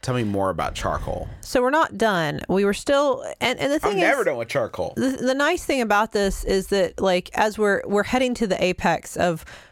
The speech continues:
Speaker 2: when we finally figure out what charcoal is good for,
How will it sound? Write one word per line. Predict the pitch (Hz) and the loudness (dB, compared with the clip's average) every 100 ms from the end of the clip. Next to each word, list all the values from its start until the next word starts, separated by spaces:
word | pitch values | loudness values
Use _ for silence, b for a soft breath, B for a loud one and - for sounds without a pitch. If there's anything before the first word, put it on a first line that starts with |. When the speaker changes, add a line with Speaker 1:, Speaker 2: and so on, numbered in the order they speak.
| B | B
Speaker 2:
when | 185 190 | 0 2
we | 190 | 2
finally | 175 214 196 208 196 | 2 2 2 0 -2
figure | - 185 175 | 0 0 4
out | 170 160 | 4 2
what | 165 160 | 0 -2
charcoal | - 170 165 170 160 | 0 0 2 0 0
is | 147 | -2
good | - 170 156 | 0 0 0
for, | 151 139 - | -2 -2 -4